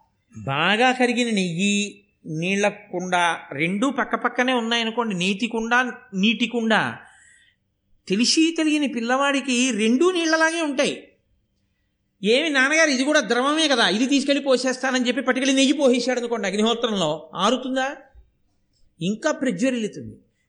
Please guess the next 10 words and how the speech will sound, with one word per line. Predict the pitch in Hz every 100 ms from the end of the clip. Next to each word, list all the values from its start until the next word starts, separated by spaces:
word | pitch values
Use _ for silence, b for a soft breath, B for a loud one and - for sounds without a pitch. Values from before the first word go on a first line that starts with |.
| -
నీటి | 170 285 349
కుండతో | 330 320 320
పట్టుకెళ్ళి | 311 294 294 269
నీళ్లు | 311 330
పోసారనుకోండి, | 302 - 269 240 233 160 - - - -
నిధనం | 156 156 160
అయిపోతుంది. | 143 127 110 - - _ _ _ _ _ _ _ - - _
అలా | 135 180 165 131 170 269 - _ _ _ -
అహంకారాన్ని | 104 131 247 320 311 302 302 294 294 277 226 196 226 190 113
దెబ్బతిందనుకోండి, | 156 160 165 302 302 269 262 254 254 220 127 104